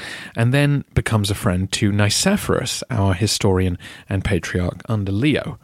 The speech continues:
when iconoclasm resumes. Instead of being exiled, Ignatius transitions to serving the new regime. It seems he may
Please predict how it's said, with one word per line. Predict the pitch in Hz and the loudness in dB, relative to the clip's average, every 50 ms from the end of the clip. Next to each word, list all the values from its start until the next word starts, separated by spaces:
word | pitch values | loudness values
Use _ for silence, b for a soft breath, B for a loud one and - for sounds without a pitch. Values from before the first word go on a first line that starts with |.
| _ | _
when | - - - 92 90 | -12 -8 -6 -4 -2
iconoclasm | 90 87 - - 104 95 90 - - 95 95 90 98 95 90 - b b b b | -4 -4 -2 0 0 0 0 0 0 0 0 2 2 0 0 -2 b b b b
resumes. | 107 98 98 113 131 123 104 92 92 - - - b b b b b b b b b b b b b b b b b b b b | -4 -2 0 2 2 2 2 0 -2 -6 -8 -10 b b b b b b b b b b b b b b b b b b b b
Instead | b 123 127 - - 151 170 202 | b -2 0 0 0 0 2 2
of | 202 139 | 0 2
being | 120 120 117 113 107 107 95 | 2 2 4 4 2 2 0
exiled, | - 120 143 - - - 117 98 95 98 120 - - - | 0 0 0 0 0 0 2 2 2 2 2 0 0 -2
Ignatius | 120 117 113 117 143 175 - - 117 - - | 0 0 2 2 2 2 2 2 0 0 0
transitions | - - 135 123 120 120 110 147 185 - - - 92 92 - - | -2 0 2 2 2 2 2 0 0 0 0 0 0 -2 -2 -2
to | - 110 | -2 -4
serving | - - - 104 101 98 92 104 101 104 | -2 0 2 2 2 2 2 2 2 2
the | 104 107 | 2 2
new | 107 101 95 92 | 2 2 2 2
regime. | 90 92 98 98 95 120 170 180 131 95 98 - _ _ _ _ B B B B B B B B | 2 2 0 0 2 2 0 0 0 -2 -4 -10 _ _ _ _ B B B B B B B B
It | B 123 110 | B -2 -2
seems | - - 170 175 147 123 - | 0 2 2 2 2 0 0
he | - 131 113 | 0 0 2
may | 104 104 107 135 | 2 2 2 4